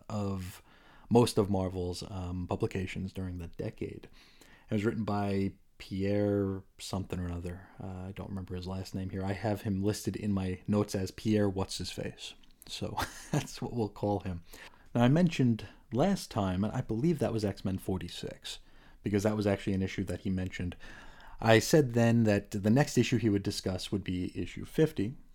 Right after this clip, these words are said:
and I said, "Hopefully I'll remember to put some notes in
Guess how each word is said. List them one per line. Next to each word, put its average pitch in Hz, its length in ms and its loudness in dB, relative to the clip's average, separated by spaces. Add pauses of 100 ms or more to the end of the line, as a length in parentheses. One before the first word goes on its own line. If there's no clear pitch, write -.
(260)
and 117 200 -2
I 104 60 0
said, 120 240 -2
"Hopefully 185 360 2
I'll 127 140 8
remember 120 640 2 (220)
to 107 480 -2
put - 160 -2
some 98 120 0
notes 90 500 -4
in 90 340 -8